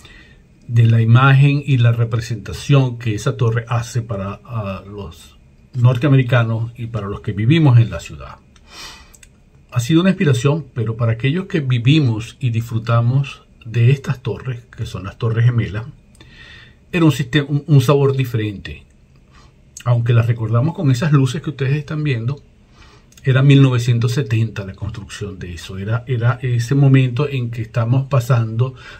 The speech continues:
del twist al disco. Es, esa evolución que se estaba viviendo, y esas torres representaban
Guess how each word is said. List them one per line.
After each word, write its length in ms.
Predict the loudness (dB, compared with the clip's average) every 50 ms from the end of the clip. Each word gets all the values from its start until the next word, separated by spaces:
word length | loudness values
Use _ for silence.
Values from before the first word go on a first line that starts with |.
| -6
del 360 | 0 2 2 2 2 0 -6 -8
twist 580 | 0 4 6 6 6 4 0 -4 -10 -18 _ _ _ -20 -20 -20 -20 -20 -20 -20 -20 _ _ _
al 240 | -2 0 2 2 4
disco. 640 | 4 4 2 2 -2 -6 -10 -14 -14 -14 -14 -18 -20 _ _ _ -6
Es, 260 | 0 0 0 0 0 0
esa 240 | 0 0 2 2
evolución 560 | 2 4 4 4 4 4 2 2 2 0 0 0
que 100 | -2 -4
se 100 | -4 -2
estaba 220 | -2 0 2 2
viviendo, 420 | 2 2 2 0 0 0 -2 -2
y 100 | -2 -2
esas 220 | -2 -2 -2 -4 0
torres 340 | 0 2 2 2 0 2 0
representaban 800 | -2 -2 -2 -6 -6 -6 -10 -8 -6 -6 -6 -4 -6 -8 -10